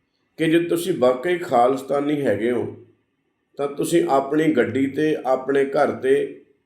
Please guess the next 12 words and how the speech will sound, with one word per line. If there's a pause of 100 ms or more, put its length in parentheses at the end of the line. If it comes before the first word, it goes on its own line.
(280)
ਖਾਲਿਸਤਾਨ
ਦਾ (160)
ਝੰਡਾ
ਲਾਓ। (1200)
ਦੂਜੀ
ਗੱਲ
ਇਹਨੇ
ਕਹੀ,
ਜਿਹੜਾ
ਸਿਮਰਜੀਤ
ਮਾਨ
ਹੈ,